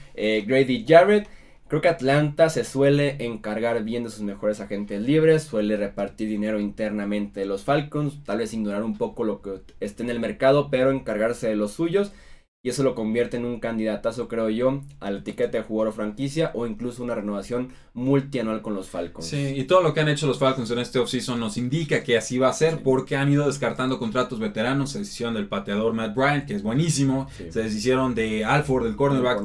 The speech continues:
Speaker 2: también. Se deshicieron por ahí de Poole, creo que, que linebacker. Entonces, to-, es, es simplemente movimientos para liberar dinero y pagárselo a este jugador que ya lo tenían muy, muy proyectado como prioridad, eh, ofensiva. Una quinta ronda del dos mil quince en la Universidad de Clemson,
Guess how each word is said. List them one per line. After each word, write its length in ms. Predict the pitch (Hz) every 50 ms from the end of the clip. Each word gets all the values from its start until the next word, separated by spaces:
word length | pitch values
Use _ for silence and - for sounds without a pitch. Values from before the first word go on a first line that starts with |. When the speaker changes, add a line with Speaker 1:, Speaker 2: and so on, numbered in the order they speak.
| 104 104 110
Speaker 2:
también. 200 | 117 127 127 127
Se 100 | - 123
deshicieron 380 | 113 104 101 107 123 127 117
por 100 | 107 113
ahí 80 | 117 120
de 240 | 117 110 107 104 101
Poole, 400 | - 139 156 196 202 196 190 -
creo 240 | - 143 135 131 -
que, 340 | 123 113 107 104 101 98
que 100 | 101 117
linebacker. 500 | 110 110 110 117 120 127 135 139 139 143
Entonces, 420 | 123 - 147 139 131 151 147 - - - - - - - - _ _ -
to-, 160 | 185 190 160
es, 180 | 156 156 135 151
es 160 | 156 147 147
simplemente 440 | 156 175 165 170 170 165 165 165 160
movimientos 400 | 156 147 147 151 165 165 - -
para 160 | - 139 135
liberar 360 | 135 143 143 151 160 175 175 160
dinero 360 | 165 170 180 185 202 202 190
y 60 | -
pagárselo 560 | - 127 127 131 139 139 139 - 139 131 123
a 40 | 123
este 200 | 123 - - 131
jugador 300 | 123 123 123 135 143 139
que 100 | - 110
ya 100 | 113 113
lo 100 | 120 113
tenían 300 | 104 107 110 113 113 117
muy, 160 | 120 123 120
muy 120 | 127 120 110
proyectado 520 | 113 123 110 101 98 - 113 113 110 110
como 340 | 117 113 113 117 117 107 - - - - - _
prioridad, 640 | - 113 113 107 107 107 104 113 113 113 113 107 - -
eh, 260 | 101 107 101 98 101 101
ofensiva. 500 | 113 110 107 131 127 123 - 185 190 185
Una 160 | 180 180 165
quinta 240 | - 160 160 156 156
ronda 240 | 143 143 147 147 135
del 60 | 117
dos 100 | 117 113
mil 220 | 123 131 135 135
quince 260 | - 147 151 143 - 123
en 60 | 113
la 60 | 110
Universidad 280 | 107 104 104 - 120 127
de 80 | 127
Clemson, 460 | - 151 160 160 156 156 160 160 147